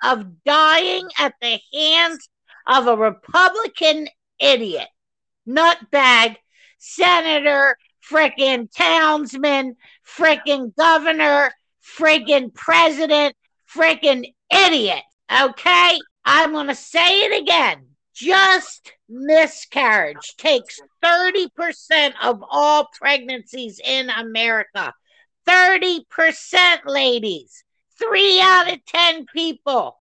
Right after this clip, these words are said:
Melissa, what the hell? And again, we're gonna say it again. Because they have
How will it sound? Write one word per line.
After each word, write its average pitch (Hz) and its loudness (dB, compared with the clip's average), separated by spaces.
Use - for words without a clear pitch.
Melissa, 330 0
what 330 0
the 240 -8
hell? 214 -4
And 269 0
again, 302 -2
we're 202 -8
gonna 214 -8
say 233 -2
it 294 -4
again. 285 -2
Because 254 -2
they 320 0
have 320 0